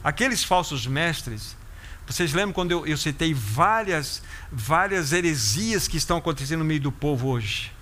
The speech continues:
Povo de Deus. Uma delas é a hipergraça. A hipergraça, na realidade, foi importada lá de trás. É uma graça onde você pode fazer tudo. É uma graça onde você tem ela como a licença para pecar.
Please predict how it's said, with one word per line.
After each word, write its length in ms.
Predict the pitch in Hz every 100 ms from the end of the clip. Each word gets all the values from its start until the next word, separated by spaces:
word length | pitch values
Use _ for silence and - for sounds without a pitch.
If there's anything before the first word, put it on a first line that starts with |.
| - - - -
Povo 180 | 147 131
de 100 | 127
Deus. 200 | 123 123
Uma 180 | 151 156
delas 320 | 139 185 165
é 40 |
a 40 | 160
hipergraça. 760 | 180 202 190 170 170 - - - - - - - - - - - - - - -
A 80 | 175
hipergraça, 640 | 214 196 160 240 240 180
na 80 | 196
realidade, 400 | 190 170 220 175
foi 180 | 208 240
importada 920 | 226 202 160 - 190 226 160 127 113
lá 360 | 170 196 247 285
de 120 | 277
trás. 560 | - 214 220 185 - - - - - - - - - -
É 120 | 170
uma 200 | 190 180
graça 460 | 143 185 226 185 190
onde 180 | 196
você 260 | 196 190 196
pode 220 | 196 190
fazer 280 | 185 180 185
tudo. 300 | 202 190 165 - - - - - - - - - - -
É 80 | 165
uma 140 | 175 170
graça 360 | 170 208 196
onde 160 | 202 185
você 520 | 185 170 185 202 185 - - - -
tem 280 | 196 208 190
ela 300 | 170 202 196
como 320 | - 196 196
a 40 | 190
licença 600 | 185 - 247 269 - 170
para 180 | 156
pecar. 480 | 147 143 - 120 104